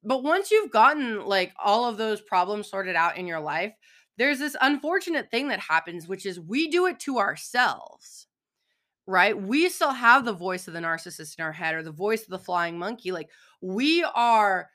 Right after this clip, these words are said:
criticizing ourselves. We are causing ourselves to doubt ourselves. We're putting pressure on ourselves anytime we're violating any of these norms. And we're saying, like, "Oh, maybe you shouldn't do that. Maybe you're wrong about that."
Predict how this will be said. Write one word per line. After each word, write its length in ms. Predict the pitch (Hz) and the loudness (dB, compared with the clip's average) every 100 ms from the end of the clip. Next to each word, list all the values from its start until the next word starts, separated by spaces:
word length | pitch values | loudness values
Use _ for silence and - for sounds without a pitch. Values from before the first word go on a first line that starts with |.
| _ _ | _ _
criticizing 680 | - 294 311 - 220 202 190 | -4 -2 -2 0 0 0 -2
ourselves. 540 | 170 151 - 247 190 185 | -2 -4 2 2 2 -2
We 160 | 214 | -6
are 200 | - 208 | 0 -2
causing 580 | 208 - 226 269 262 247 | -2 -2 2 2 0 -4
ourselves 540 | 185 196 - 208 202 202 | -4 -4 -2 -2 -2 -8
to 220 | 180 156 - | -14 -16 -8
doubt 360 | 175 190 254 208 - | 2 4 4 0 -2
ourselves. 880 | 170 151 151 - 139 107 - - _ _ _ _ | 0 0 -4 -8 -6 -6 -10 -18 _ _ _ _
We're 200 | 202 233 | 2 2
putting 300 | 226 311 277 | 2 -2 -2
pressure 400 | - 233 302 269 | 0 -2 0 -2
on 120 | 226 | 0
ourselves 420 | 175 175 180 165 - | 0 -2 -4 -6 -6
anytime 640 | 247 294 285 226 220 226 | -4 -2 -4 -4 0 0
we're 140 | 214 175 | 0 -4
violating 760 | 160 196 247 247 202 175 170 151 _ _ _ | -2 0 0 0 -2 -2 -6 -12 _ _ _
any 320 | 254 302 302 | -4 -2 -2
of 120 | 226 | -4
these 220 | 170 165 160 | -6 -10 -8
norms. 600 | 180 196 165 151 170 - _ _ _ _ _ _ | -4 -2 -2 -6 -12 -20 _ _ _ _ _ _
And 180 | 202 202 | -4 0
we're 160 | 208 220 | 2 0
saying, 420 | 220 220 220 214 | 0 0 0 2
like, 200 | 208 185 | 0 0
"Oh, 260 | 208 220 190 | 2 2 2
maybe 300 | 175 190 208 | 0 0 0
you 120 | 214 | -4
shouldn't 340 | - 202 185 | -4 -4 -4
do 200 | 151 202 | -6 -6
that. 280 | 214 - 90 _ _ _ _ _ _ _ - | -6 -8 -14 _ _ _ _ _ _ _ -4
Maybe 240 | 214 233 | -4 0
you're 100 | 202 | -2
wrong 380 | 143 143 202 190 | -2 -4 -4 -4
about 300 | 143 53 - | -8 -12 -14
that." 200 | 69 | -18